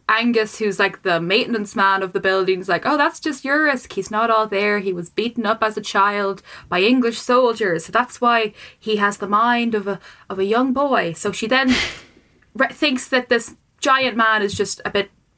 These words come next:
slow. And that goes on for a couple of chapters until I think there's murder attempt on her life number th-, two or three, I can't remember. And he's so enraged by this another murder attempt that he picks her up and he's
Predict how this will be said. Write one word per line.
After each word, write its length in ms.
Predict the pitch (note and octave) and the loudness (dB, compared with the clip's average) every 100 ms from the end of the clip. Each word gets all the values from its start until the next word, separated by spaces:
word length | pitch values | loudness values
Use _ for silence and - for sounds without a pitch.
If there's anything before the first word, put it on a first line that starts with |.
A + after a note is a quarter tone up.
| _ - | _ -6
slow. 480 | - - F3 G#2 - - - - _ | -4 -2 -2 -4 -8 -14 -18 -18 _
And 640 | G3+ G#3 G#3 G#3 G#3+ - - _ _ | 0 2 2 0 -6 -10 -12 _ _
that 180 | B3 B3+ | 0 2
goes 180 | A#3+ A#3+ | 2 2
on 200 | G#3+ G#3 | 0 0
for 120 | G3+ | -2
a 60 | |
couple 240 | G3 G3+ F3+ | -2 -4 -4
of 80 | F3+ | -2
chapters 460 | F#3+ F#3 E3 - | -2 -2 -4 -8
until 420 | - G3+ G#3+ G#3 | -6 -4 0 0
I 100 | G3 | 0
think 200 | G#3 B3 | -2 0
there's 180 | A#3 G#3+ | -2 -2
murder 320 | A#3 A3+ A#3+ | 0 2 2
attempt 400 | A#3 A#3+ A#3 A3+ | 0 0 -4 -2
on 80 | A3 | -2
her 100 | G#3 | 0
life 280 | G3+ G3 G#3 | 2 0 0
number 280 | A3 G3 F#3+ | -4 -2 -4
th-, 340 | - - - _ | -6 -14 -20 _
two 240 | - D4 | -2 2
or 140 | C#4 A#3 | 2 0
three, 500 | - - A#3 A3+ F3+ | -6 -6 0 2 2
I 80 | |
can't 220 | F3 - G3+ | 0 0 0
remember. 480 | G#3+ G3+ F3+ E3 - - - - | 0 -2 0 -4 -6 -18 -20 -6
And 400 | - G3+ G3+ G3+ | 2 2 2 -4
he's 360 | - - G#3 G#3+ | -10 -10 -6 0
so 200 | B3+ C4 | 2 2
enraged 500 | C4 A#3+ A#3+ A#3 G3+ | 2 2 2 -2 -2
by 140 | G3+ | -2
this 180 | F#3+ F#3 | -2 -4
another 300 | G#3+ A3 A3+ | 0 0 2
murder 320 | A3 G#3+ G#3+ | 0 2 2
attempt 300 | G#3 - F3 | 0 -2 -4
that 100 | F#3+ | -2
he 100 | G3+ F#3+ | 0 -2
picks 320 | - C#4 - | -2 -4 -2
her 120 | A3 | 0
up 200 | G#3 G#3 - - - - | 0 -2 -14 -20 -20 -6
and 180 | G3+ F3+ | -4 -2
he's 380 | F3+ F3 - | -2 -4 -6